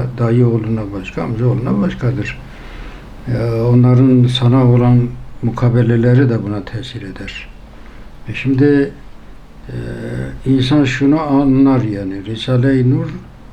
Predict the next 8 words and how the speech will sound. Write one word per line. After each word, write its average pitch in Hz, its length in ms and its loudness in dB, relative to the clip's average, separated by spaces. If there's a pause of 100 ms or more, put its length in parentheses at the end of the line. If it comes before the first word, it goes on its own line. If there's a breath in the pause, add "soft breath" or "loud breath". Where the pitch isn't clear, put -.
(480)
kendisi 123 480 0
için 151 280 -2
hangi 131 320 2
mertebede 113 600 0
alaka 110 460 -4 (480)
peyda 104 380 -2
ediyor 98 300 -6
hayatta? 98 500 -6